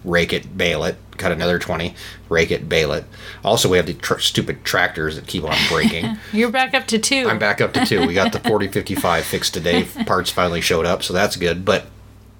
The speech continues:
Speaker 1: uh, I still,
Speaker 2: But no
Speaker 1: I
Speaker 2: air
Speaker 1: still,
Speaker 2: conditioning.
Speaker 1: no air conditioning in either tractor that I'm running right now.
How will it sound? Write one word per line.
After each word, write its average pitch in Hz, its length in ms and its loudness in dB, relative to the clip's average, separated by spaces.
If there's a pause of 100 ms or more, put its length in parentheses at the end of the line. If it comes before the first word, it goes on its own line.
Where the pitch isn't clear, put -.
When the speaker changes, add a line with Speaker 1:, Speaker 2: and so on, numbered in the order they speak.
(540)
Speaker 1:
uh, 196 320 2
I - 40 -2
still, - 200 2
Speaker 2:
But 214 60 2
no 208 160 4
Speaker 1:
I - 40 2
Speaker 2:
air - 60 4
Speaker 1:
still, 208 180 4
Speaker 2:
conditioning. 185 420 0
Speaker 1:
no 95 120 4
air 85 140 4
conditioning 78 400 -2
in 76 120 -6
either 107 260 2
tractor 80 360 2
that 73 120 0
I'm 73 160 0
running 73 220 0
right 73 200 -2
now. 73 220 -4